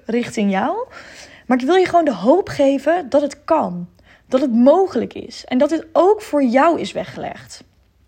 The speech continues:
En ik geloof er in ieder geval al in. Alleen nu jij nog. En merk je dat het nou is gaan kriebelen? Of dat je denkt, "Ja, dat is exact wat ik wil. Ik wil niet meer,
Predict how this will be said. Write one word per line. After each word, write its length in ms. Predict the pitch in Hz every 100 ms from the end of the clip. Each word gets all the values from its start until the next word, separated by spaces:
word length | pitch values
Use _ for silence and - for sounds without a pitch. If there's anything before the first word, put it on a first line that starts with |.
| _ _ _ _ _ - - - - -
En 140 | 285
ik 140 | 349 453
geloof 380 | - 320 359 311
er 80 |
in 80 | 233
ieder 160 | 214 214
geval 280 | - 208 196
al 100 | 190
in. 200 | 226 381 -
Alleen 440 | 262 294 339 254
nu 220 | 294 349
jij 280 | 277 285 320
nog. 500 | 208 - - - - _ _ _ _ _ _ _ _ _ _ _ _ _ _ _ _ _ _ _ _ _ _ _
En 200 | 285 302
merk 280 | 285 381 381
je 80 | 339
dat 80 |
het 100 | 320
nou 220 | 262 294 294
is 100 | -
gaan 200 | 214 208
kriebelen? 500 | - 339 349 311 302
Of 100 | 214
dat 180 | 226
je 60 | -
denkt, 360 | 220 226 214 -
"Ja, 360 | - 240 226 -
dat 240 | 214 262
is 100 | 262
exact 500 | - - - 330 339
wat 100 | 277
ik 100 | 240
wil. 240 | 196 240 294
Ik 140 | 214
wil 240 | 208 269
niet 200 | 339 339
meer, 320 | 285 269 277